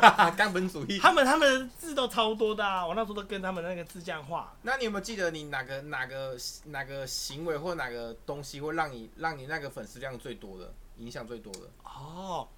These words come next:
Speaker 2: 我有一阵子有掀起一个，一个风潮，就是我就是那时候就很，很缺钱，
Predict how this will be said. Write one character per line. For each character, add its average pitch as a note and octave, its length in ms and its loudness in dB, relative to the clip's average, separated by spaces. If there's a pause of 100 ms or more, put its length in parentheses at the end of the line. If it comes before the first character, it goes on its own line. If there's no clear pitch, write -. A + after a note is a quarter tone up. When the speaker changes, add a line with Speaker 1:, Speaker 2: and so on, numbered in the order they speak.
(120)
Speaker 2:
我 A#3+ 120 2
有 B3 100 8
一 G#3+ 60 2
阵 C#4 160 2
子 A3 80 4
有 F#3+ 60 0
掀 A#3+ 200 2
起 F3+ 220 -8
一 E3 40 -8
个， E3 220 -6
一 F3+ 80 -14
个 F3 80 -10
风 F#3+ 240 -6
潮， C3+ 220 -6
就 F3 100 -10
是 F3+ 280 -4 (720)
我 D3+ 160 -4
就 G#3 100 -2
是 G#3+ 180 -4
那 A3+ 120 -2
时 G#3+ 80 -4
候 G#3+ 60 -2
就 G#3+ 120 -4
很， F3 160 -4
很 C3+ 200 -10
缺 F3+ 260 -8
钱， A#2+ 320 -12